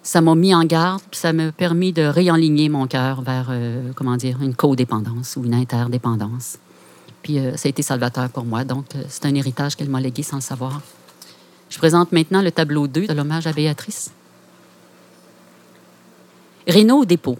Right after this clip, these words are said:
J'achète des bulbes. Iris, jonquille, crocus.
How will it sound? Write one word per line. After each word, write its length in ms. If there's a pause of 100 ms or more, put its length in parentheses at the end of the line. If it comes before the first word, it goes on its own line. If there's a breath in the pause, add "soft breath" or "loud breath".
(480)
J'achète 720
des 120
bulbes. 400 (1000 soft breath)
Iris, 640
jonquille, 600
crocus. 640